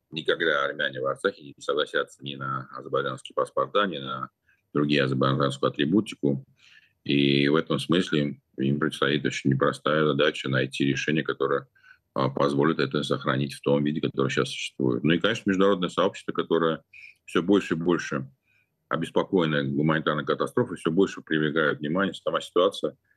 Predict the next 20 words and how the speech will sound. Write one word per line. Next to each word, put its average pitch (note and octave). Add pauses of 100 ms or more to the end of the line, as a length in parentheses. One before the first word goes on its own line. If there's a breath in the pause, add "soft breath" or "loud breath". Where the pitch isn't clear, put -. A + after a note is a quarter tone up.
которая D#2+
действительно E2+
абсурдна, D2
о B1+
которой D2
я C#2
сказал, C2
что - (520 loud breath)
сам E2
агрессор D#2 (140)
создал D2
гуманитарный D2
кризис, G#2
потом - (640 loud breath)
пытается E2
заставить D#2+ (880)
получить D#2+
гуманитарную D2+
помощь A2
и D#2